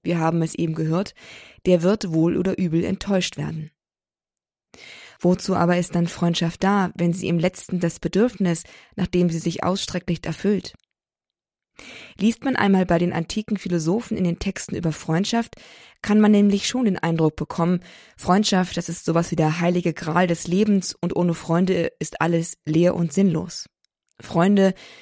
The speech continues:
sind die Würze des Lebens“, sagt Seneca. Freundschaft sei das Notwendigste, erklärt Aristoteles, und Cicero findet sogar allein in der Erinnerung an den verstorbenen Freund solche Freude, dass sein Leben ihm glücklich erscheint,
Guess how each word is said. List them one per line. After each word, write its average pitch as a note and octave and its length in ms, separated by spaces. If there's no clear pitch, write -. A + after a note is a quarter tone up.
sind G3 180
die G3 160
Würze A3 300
des G3 160
Lebens“, F#3+ 500
sagt D#3 300
Seneca. E3 560
Freundschaft D#3 580
sei E3 120
das E3 180
Notwendigste, E3 720
erklärt E3+ 440
Aristoteles, F#3 720
und G3 180
Cicero F3+ 500
findet F#3 340
sogar F3 320
allein E3 320
in F3+ 120
der E3 240
Erinnerung F#3+ 540
an D#3 160
den D#3 140
verstorbenen E3 580
Freund E3+ 480
solche F#3+ 400
Freude, F3 440
dass - 160
sein D#3+ 180
Leben F3 280
ihm E3 160
glücklich D#3+ 480
erscheint, E3 440